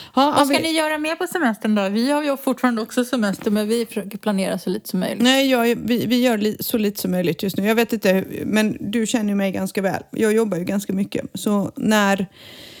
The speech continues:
Speaker 1: det blir semester för mig, när jag äntligen kan, så tar jag aldrig riktigt semester. Så jag har småjobbat lite grann. Men jag blir så otroligt trött och asocial. Eh, och det är faktiskt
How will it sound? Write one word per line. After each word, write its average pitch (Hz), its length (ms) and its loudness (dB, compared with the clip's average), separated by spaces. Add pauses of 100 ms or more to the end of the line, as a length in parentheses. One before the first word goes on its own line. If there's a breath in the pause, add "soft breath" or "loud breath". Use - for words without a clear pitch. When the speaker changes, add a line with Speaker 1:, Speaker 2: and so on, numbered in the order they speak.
(680 loud breath)
Speaker 1:
det 220 220 2
blir 190 260 2
semester 196 640 0
för 202 160 -4
mig, 165 180 2
när 170 100 2
jag 165 200 2
äntligen 170 480 -2
kan, 170 240 -4
så - 140 -4
tar 190 240 2
jag 196 140 2
aldrig 170 260 -2
riktigt 170 260 -8
semester. - 460 -4
Så - 120 -4
jag 185 100 0
har 170 320 0
småjobbat 165 560 -2
lite 160 240 -4
grann. 160 240 0 (220)
Men 180 140 2
jag 175 220 2
blir 185 300 0
så - 300 -2 (100)
otroligt 170 1080 -2
trött - 520 -6 (100)
och - 340 -8 (140)
asocial. - 680 -8 (260)
Eh, 156 180 0
och 180 140 -2
det 196 100 2
är 208 60 2
faktiskt - 540 -4